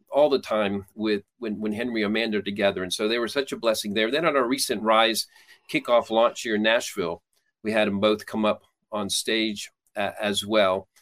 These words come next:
And it was just, uh, it was fun watching them operate together. There was one incident where, um, you know, Henry's like, "Okay,"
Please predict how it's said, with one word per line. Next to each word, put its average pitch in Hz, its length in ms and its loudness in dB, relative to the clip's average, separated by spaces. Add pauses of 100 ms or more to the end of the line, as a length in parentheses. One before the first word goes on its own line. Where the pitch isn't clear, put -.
(320)
And 131 140 4
it 165 100 0
was 131 160 0
just, 123 380 0
uh, 87 440 0 (180)
it 120 80 -2
was 117 200 -4
fun 101 360 -2
watching 110 400 -2
them 101 160 -2
operate 104 440 -4
together. 104 520 -2 (480)
There 107 80 -6
was 104 100 -6
one 117 160 0
incident 104 480 0
where, 87 420 -2 (300)
um, 87 460 -6 (480)
you 107 80 -4
know, 104 100 0
Henry's 117 420 0
like, 104 160 0
"Okay," 117 520 0